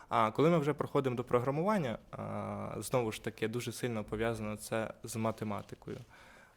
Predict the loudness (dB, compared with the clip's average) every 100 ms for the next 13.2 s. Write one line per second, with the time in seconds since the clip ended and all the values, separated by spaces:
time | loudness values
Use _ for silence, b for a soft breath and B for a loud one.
0 | -12 -8 -8 -6 -8 -8 -4 -2 0 -4
1 | -6 -10 -16 _ _ _ -16 -4 0 2
2 | 0 -2 -4 -2 -2 0 0 0 -2 -4
3 | -8 -6 -4 -6 -6 -6 -6 -4 -2 -2
4 | -2 -6 -8 -8 -8 -6 -4 -2 0 -2
5 | -2 -6 -4 -2 -4 -4 -6 -6 -6 -2
6 | -2 -2 -6 -6 -8 -8 -10 -10 -10 -8
7 | -4 -4 -4 -4 -4 -4 0 0 0 -2
8 | -4 -6 -6 -4 -4 -4 -8 -8 -6 -2
9 | 0 0 0 B B B B B -2 -2
10 | -4 0 4 6 4 4 -4 -2 -2 0
11 | -4 -4 -4 -6 -8 -10 -8 -8 -4 -4
12 | -4 -6 -4 -4 -2 -2 -4 -8 -10 -8
13 | -12